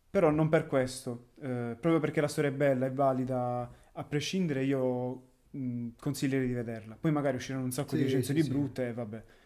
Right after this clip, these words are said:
Speaker 1: Però, ehm,
Speaker 2: Ma sop-, se io appunto,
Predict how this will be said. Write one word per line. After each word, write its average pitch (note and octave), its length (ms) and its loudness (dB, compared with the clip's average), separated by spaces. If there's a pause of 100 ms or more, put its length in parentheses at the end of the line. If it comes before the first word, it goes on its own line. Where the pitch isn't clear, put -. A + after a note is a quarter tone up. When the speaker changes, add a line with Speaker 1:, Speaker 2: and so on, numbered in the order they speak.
(100)
Speaker 1:
Però, D3+ 400 0 (380)
ehm, A#2 1080 -8 (260)
Speaker 2:
Ma D#3 220 -4
sop-, F3 280 -2
se F3+ 220 2
io D#3+ 360 4
appunto, C#3 520 -6